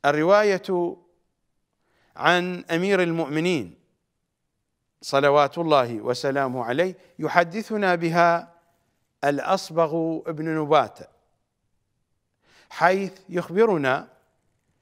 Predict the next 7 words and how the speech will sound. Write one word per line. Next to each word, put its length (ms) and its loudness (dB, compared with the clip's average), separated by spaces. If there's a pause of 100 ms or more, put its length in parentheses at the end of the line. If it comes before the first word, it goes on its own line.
(380)
أن 220 2
ابن 220 2
الكوى 680 2 (3500)
من 160 2
الشخصيات 720 2
التي 360 -2
كانت 480 0